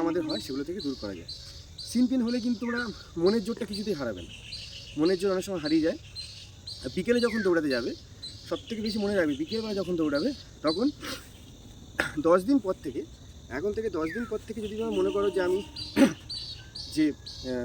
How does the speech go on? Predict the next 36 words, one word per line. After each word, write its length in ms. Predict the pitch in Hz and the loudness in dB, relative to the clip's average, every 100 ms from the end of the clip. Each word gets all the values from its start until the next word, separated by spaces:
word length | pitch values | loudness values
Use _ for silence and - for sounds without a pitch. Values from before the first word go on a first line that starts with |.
| 120 | 2
ষোলোশো 220 | 165 190 | 2 2
মিটার 160 | 214 208 | 2 2
একবার 140 | 151 151 | 2 2
করে 100 | 160 127 | 0 0
মারবো, 220 | 101 87 - - - | -2 -6 -12 -8 2
ষোলোশো 200 | 180 180 | 2 4
মিটার 180 | 165 156 - - - - | 0 0 -4 -10 -8 -6
করতে 180 | - 139 | -4 -6
চাই, 100 | - - - - | -8 -12 -10 -4
তাহলে 160 | 226 196 | -4 -4
বিকেলবেলা 380 | 175 240 233 202 156 | -4 -4 -2 -2 -2
যখন 160 | 156 190 | -2 -2
তোমরা 200 | 170 131 123 - - - - | -2 -2 -4 -8 -12 -14 -2
যাচ্ছ 200 | 147 - 156 233 | -2 -2 -6 -4
তখন 140 | 175 190 147 | -2 2 2
একবার 160 | 156 175 | 2 -2
দুবার 160 | 220 190 | -2 2
ট্রাই 140 | 156 | 2
করবে, 140 | 139 139 170 | 4 4 2
এখন 140 | 185 123 | 2 0
না। 60 | - - - - - - | -2 -12 -14 -14 -12 0
ঠিক 140 | 269 302 - - - - | 2 2 -2 -10 -12 -2
পনেরো 240 | 170 202 226 | 2 4 2
দিন 80 | 240 | 2
হয়ে 140 | 185 190 | 4 4
যাবে 160 | 214 285 - - - - - | 2 0 -2 -8 -14 -8 4
এই 60 | 311 | 6
মাসে, 200 | 320 - 320 - - - | 6 0 -8 -8 -8 -4
পনেরো 180 | 151 165 196 | 2 4 4
দিন 80 | 160 | 2
হয়ে 120 | 151 | 2
যাওয়ার 140 | 175 185 | 2 0
পর 80 | - - | -4 -4
থেকে, 140 | 196 285 | -4 -2
পরে 120 | 311 | 0
থেকে 160 | 370 370 | 0 -4